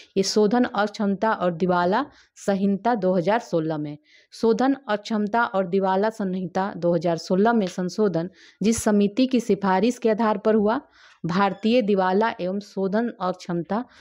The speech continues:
बोर्ड के अध्यक्ष एम एस साहू की अध्यक्षता वाली इंसॉल्वेंसी लॉ कमेटी की सिफारिश पर, ठीक है। एम एस साहू की अध्यक्षता में गठित इंसॉल्वेंसी लॉ कमेटी ने इंसॉल्वेंसी एवं बैंकरप्सी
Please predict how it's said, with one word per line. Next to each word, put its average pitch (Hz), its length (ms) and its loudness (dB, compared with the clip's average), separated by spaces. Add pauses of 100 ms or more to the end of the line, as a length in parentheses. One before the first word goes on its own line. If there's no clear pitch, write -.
(160)
बोर्ड 208 280 4
के 196 140 0
अध्यक्ष 220 400 -2 (120)
एम 208 220 4
एस 262 200 0
साहू 190 300 0
की 214 140 -4
अध्यक्षता 208 560 0
वाली 233 320 0 (600)
इंसॉल्वेंसी 208 920 2
लॉ 202 260 2
कमेटी 175 480 0
की 233 180 0
सिफारिश 151 540 -2
पर, 151 220 -4 (280)
ठीक 214 160 0
है। 262 180 2
एम 202 180 4
एस 254 180 0
साहू 214 300 2
की 226 140 0
अध्यक्षता 196 560 -2
में 160 160 -2 (360)
गठित 214 440 2
इंसॉल्वेंसी 202 880 2
लॉ 202 200 4
कमेटी 185 580 -4 (360)
ने 208 140 2
इंसॉल्वेंसी 208 1000 2
एवं 202 260 0
बैंकरप्सी 202 1700 -2